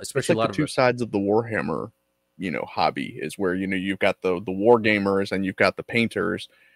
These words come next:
Speaker 1: and, you know, there's some
Speaker 2: Yeah.
Speaker 1: bleed over there, but, like,
Speaker 2: That's
Speaker 1: you
Speaker 2: a
Speaker 1: know,
Speaker 2: neat
Speaker 1: typically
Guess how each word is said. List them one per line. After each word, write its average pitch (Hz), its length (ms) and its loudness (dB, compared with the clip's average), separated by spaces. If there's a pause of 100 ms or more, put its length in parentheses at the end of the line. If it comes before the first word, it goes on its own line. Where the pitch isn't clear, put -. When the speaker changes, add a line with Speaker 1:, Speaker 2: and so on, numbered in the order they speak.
(160)
Speaker 1:
and, 190 100 0
you 214 100 4
know, 135 100 6
there's 190 180 4
some 101 140 0
Speaker 2:
Yeah. - 60 -2
Speaker 1:
bleed 127 220 4
over 95 300 2
there, 92 280 2
but, 107 260 2 (640)
like, 113 200 2
Speaker 2:
That's - 160 -6
Speaker 1:
you 143 60 -2
Speaker 2:
a - 40 -2
Speaker 1:
know, - 60 0
Speaker 2:
neat 107 100 0
Speaker 1:
typically 104 260 2